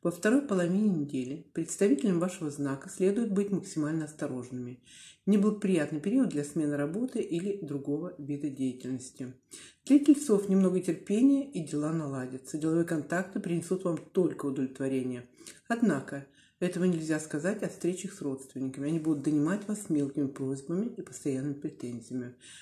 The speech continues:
В выходные дни лучше провести в уединении. Близнецы, на этой неделе под угрозой могут оказаться партнерские взаимоотношения и ваши деловые связи.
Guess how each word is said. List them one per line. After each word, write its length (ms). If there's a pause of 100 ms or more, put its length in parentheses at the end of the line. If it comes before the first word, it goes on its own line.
(140)
В 40
выходные 440
дни 360 (300)
лучше 340
провести 480
в 80
уединении. 840 (1120)
Близнецы, 520
на 100
этой 220
неделе 300
под 160
угрозой 340
могут 300
оказаться 480
партнерские 640
взаимоотношения 920
и 100
ваши 340
деловые 420
связи. 560